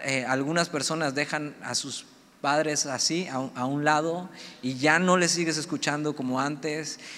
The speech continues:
Y fíjate, la naturaleza del hombre es ir por tu camino, tú solo. Y tú sabes lo que haces y tú sigues tu propia prudencia. Y a veces dejamos de escuchar y, y,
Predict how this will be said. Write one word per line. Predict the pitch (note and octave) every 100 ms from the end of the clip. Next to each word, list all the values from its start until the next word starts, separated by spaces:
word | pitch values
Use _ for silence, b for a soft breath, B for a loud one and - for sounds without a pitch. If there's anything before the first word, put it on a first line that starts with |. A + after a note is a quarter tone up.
| B
Y | C3+
fíjate, | B2+ F3+ F3+ C#3+
la | C3
naturaleza | C3 B2+ D3 C#3 E3 F3
del | F#3 D#3
hombre | D#3+ D#3+
es | D#3
ir | E3 F3
por | E3+
tu | - D#3
camino, | C#3 D3 D3+ A#2 A2+ -
tú | D#3
solo. | D3+ D3+ D3 A2 - - - - - -
Y | C3
tú | E3
sabes | D#3+ E3 E3+
lo | D#3+ C3
que | C3+
haces | D3 D#3+ D#3
y | C#3
tú | - D3 E3 - - B -
sigues | - D3+ D3+
tu | D3+
propia | B2+ D3 D3+ C#3+
prudencia. | C#3+ B2+ C3+ D3 - D3 D#3 - B B B B -
Y | C3
a | C3+
veces | D3+ D3+ D#3 C3
dejamos | C#3 - D#3 E3 E3+ D#3 D#3
de |
escuchar | D3+ - D3 E3 E3+
y, | D3 B2+ - B B - - -
y, | C3